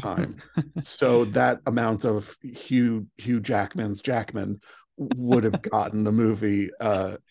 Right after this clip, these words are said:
Speaker 1: an X rating. So, um, so I, I don't know. We're, we, we, we might be better off for, for how he had to compromise in, in that way. Um, but I love how doggedly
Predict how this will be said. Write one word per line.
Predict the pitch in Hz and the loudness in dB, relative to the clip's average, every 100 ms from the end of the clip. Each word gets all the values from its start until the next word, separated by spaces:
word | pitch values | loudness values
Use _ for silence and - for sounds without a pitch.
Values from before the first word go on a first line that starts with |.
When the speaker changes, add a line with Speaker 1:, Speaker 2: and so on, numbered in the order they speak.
| _ | _
Speaker 1:
an | 131 190 139 117 | -6 -2 2 2
X | 120 - - | 2 0 0
rating. | 98 92 90 85 | 0 0 -4 -6
So, | - 127 110 110 - - - 156 - - - | -2 2 2 0 -6 -20 -16 -16 -16 -20 -10
um, | 104 110 107 107 101 90 - - _ _ _ _ _ _ _ | -6 -4 -2 -4 -6 -8 -16 -20 _ _ _ _ _ _ _
so | - 180 185 185 | -4 2 2 2
I, | 185 | 0
I | 175 175 180 | -4 0 2
don't | |
know. | 170 120 | 4 2
We're, | 123 131 - | 2 2 2
we, | 127 | 0
we, | 131 143 135 | 0 0 -2
we | 135 127 | 0 0
might | 123 - | 0 -2
be | 117 | -6
better | 123 113 110 | -4 -4 -4
off | 107 110 107 | -4 -6 -8
for, | - - 120 107 - | -16 -6 -2 -2 -4
for | - 117 107 | -4 -4 -2
how | 113 120 | -4 -4
he | 131 | -4
had | 127 135 131 | -4 -6 -8
to | |
compromise | 143 151 151 139 117 113 117 | -6 -2 -2 -2 -2 -4 -6
in, | 113 113 | -10 -4
in | 139 | -2
that | 120 120 107 | -2 -4 -4
way. | 107 110 _ - - - _ _ - | -6 -8 _ -20 -20 -20 _ _ -2
Um, | 131 131 127 - _ _ _ _ _ _ _ _ _ | 2 4 2 0 _ _ _ _ _ _ _ _ _
but | 107 104 | -8 -2
I | 131 | 2
love | 131 123 135 135 139 | 4 6 4 4 0
how | - 143 135 | -2 0 2
doggedly | 123 117 113 120 110 113 107 | 0 0 0 -2 -2 -2 -2